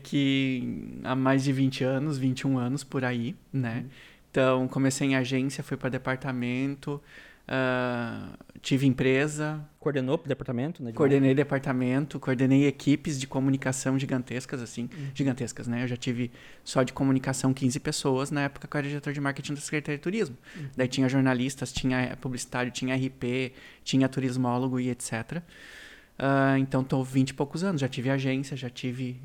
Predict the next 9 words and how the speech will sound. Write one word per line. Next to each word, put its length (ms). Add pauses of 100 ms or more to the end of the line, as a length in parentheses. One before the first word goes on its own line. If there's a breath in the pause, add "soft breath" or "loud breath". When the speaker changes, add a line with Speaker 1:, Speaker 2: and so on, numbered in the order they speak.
Speaker 1:
eh, 180
a, 380
a 40
felicidade 500
de 40
ter 80
alguns 220
bons 240
funcionários 600